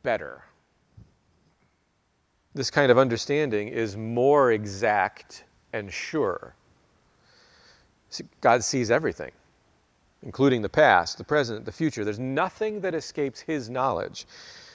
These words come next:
Now, the aged may have much experience, but what they have is very limited compared to God. And this kind of knowledge is connected, again, to obedience. The psalmist says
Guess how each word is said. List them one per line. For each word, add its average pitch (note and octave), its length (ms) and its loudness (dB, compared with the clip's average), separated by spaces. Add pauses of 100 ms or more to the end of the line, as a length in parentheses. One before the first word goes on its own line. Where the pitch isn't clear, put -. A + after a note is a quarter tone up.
(480)
Now, A2+ 180 2
the A#2+ 280 -6 (140)
aged D3+ 600 -2 (1400)
may D3 300 2
have C3+ 560 2
much C3 280 -4
experience, A#2 800 -6
but - 240 -2 (720)
what D3+ 240 -2
they C#3+ 200 2
have D3+ 400 2
is C3 200 0
very D#3 380 0
limited B2+ 640 0 (640)
compared G#2 360 -4
to G2 80 -8
God. G2 420 -2 (2000)
And C#3+ 120 -2
this D#3+ 80 -2
kind F#3 240 -2
of D3 80 0
knowledge D3+ 460 4
is A#2+ 100 -6
connected, D3+ 460 -4
again, B2 380 0
to A2+ 180 0
obedience. A2 580 -4
The B2 80 -14
psalmist C#3+ 400 0
says A2 320 0